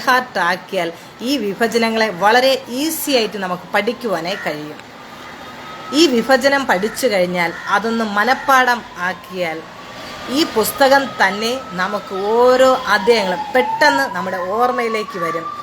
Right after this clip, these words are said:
മറ്റുള്ള, മറ്റൊരാളിനോട് നമ്മളത് പറയുമ്പോൾ അത് വളരെ ഈസി ആയിട്ട്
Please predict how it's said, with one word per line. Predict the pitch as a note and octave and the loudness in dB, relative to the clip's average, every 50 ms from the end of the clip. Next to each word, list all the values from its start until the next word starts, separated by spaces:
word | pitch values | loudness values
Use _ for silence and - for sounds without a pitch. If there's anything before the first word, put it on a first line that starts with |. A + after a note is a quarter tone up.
| - - G#3 G3+ | -10 -6 -2 2
മറ്റുള്ള, | G#3 A3+ A3 - A3 G#3+ G3 F#3 F#3+ G3 - | 2 2 0 0 -2 0 0 0 0 -4 -4
മറ്റൊരാളിനോട് | F#3 F#3+ F#3 - C4+ C4+ C4+ B3 A#3 A3+ A3+ A3+ A3 G#3 | -4 -4 -4 -2 2 2 4 4 4 2 0 -2 -4 -4
നമ്മളത് | G#3 G3 G3+ G3 F#3 F#3 F3+ - | -4 -4 -4 -4 -4 -6 -6 -4
പറയുമ്പോൾ | F#3 E3 F3 F#3+ F#3+ F#3+ F#3 F3 F3+ F#3+ F#3 - - - - - - | -4 -4 -2 -2 -4 -4 -4 -6 -8 -8 -8 -8 -10 -10 -6 -2 0
അത് | A3+ A#3 A3 | 2 4 4
വളരെ | A#3 A#3+ C4+ D4+ C#4+ B3+ C4 D4 | 4 4 4 2 2 2 0 0
ഈസി | E4 F4 E4 - - E4 C#4 A3+ | 0 0 0 -2 -2 0 0 2
ആയിട്ട് | G3+ F#3 F3+ - F#3+ | 2 0 -2 -2 -4